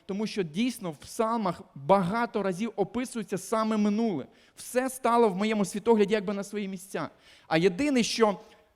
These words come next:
е, лишається мені, якщо я крокую в майбутнє,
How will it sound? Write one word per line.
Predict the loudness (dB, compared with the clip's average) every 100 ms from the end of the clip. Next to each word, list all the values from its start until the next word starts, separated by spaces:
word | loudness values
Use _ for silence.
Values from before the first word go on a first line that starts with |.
| -2
е, | 0 0 -4 -14 _ _ _ -2
лишається | 0 0 -2 -4 -4 -6
мені, | -6 -6
якщо | -8 -4 -2
я | -2
крокую | -2 -2 -2 -2 -2 -6 -16
в | -14 -6
майбутнє, | -4 -2 -4 -4 -6 -12